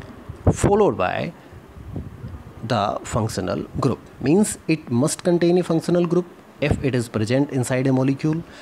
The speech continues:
and it should be, uh, highest in number. For example, if in a molecule we are having, uh, so many carbon atoms and there are so many branches, so we will select the branch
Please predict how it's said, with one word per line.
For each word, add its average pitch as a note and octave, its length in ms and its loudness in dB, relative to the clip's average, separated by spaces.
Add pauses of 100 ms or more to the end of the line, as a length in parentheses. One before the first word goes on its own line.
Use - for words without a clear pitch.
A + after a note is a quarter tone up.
(200)
and A#2 280 -2 (320)
it F#3 300 2
should F#3+ 400 0
be, B2 300 0 (400)
uh, A#2 80 0
highest D3+ 720 0
in B2+ 160 2
number. B2 380 0 (180)
For C#3+ 180 0
example, F#2+ 540 -2 (440)
if F#3 160 2
in D3+ 100 4
a A#2 80 4
molecule A2 760 0
we A#2 120 2
are A#2+ 100 2
having, G#2+ 500 -2 (440)
uh, F#2+ 180 0
so G3 220 0
many D3 260 4
carbon F#2+ 360 -2
atoms - 520 -4
and G#2 360 -4 (100)
there C3+ 220 2
are A#2+ 100 2
so A2+ 160 -2
many G2+ 200 -2
branches, G#2 640 -2
so E3 280 2
we D#3 200 4
will G#3 200 2
select - 440 -4 (840)
the B2+ 80 -2
branch A#2 600 -2